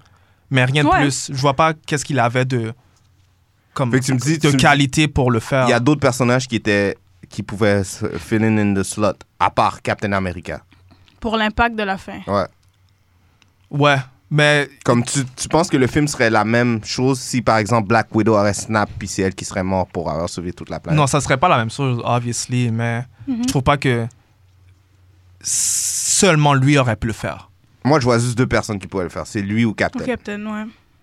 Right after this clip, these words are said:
Speaker 3: À part ça, il, tu, tu peux pas
Speaker 1: Pour
Speaker 3: nommer
Speaker 1: avoir
Speaker 3: d'autres
Speaker 1: une
Speaker 3: personnes.
Speaker 1: fin, euh, dramatique,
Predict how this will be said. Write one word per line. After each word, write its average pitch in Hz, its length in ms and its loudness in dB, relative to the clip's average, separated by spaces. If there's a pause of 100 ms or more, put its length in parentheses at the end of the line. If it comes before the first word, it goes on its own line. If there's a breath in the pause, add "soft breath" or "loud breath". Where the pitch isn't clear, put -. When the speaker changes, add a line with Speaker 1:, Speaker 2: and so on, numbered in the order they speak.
(140)
Speaker 3:
À 101 100 0
part 113 180 0
ça, 131 200 2
il, 104 260 -4
tu, - 340 -16
tu - 100 -12
peux 117 120 -4
pas 123 100 4
Speaker 1:
Pour 147 80 6
Speaker 3:
nommer 165 100 6
Speaker 1:
avoir 165 240 6
Speaker 3:
d'autres 175 120 4
Speaker 1:
une - 0 -
Speaker 3:
personnes. 104 180 -2
Speaker 1:
fin, 165 100 2
euh, 143 400 4
dramatique, 131 760 0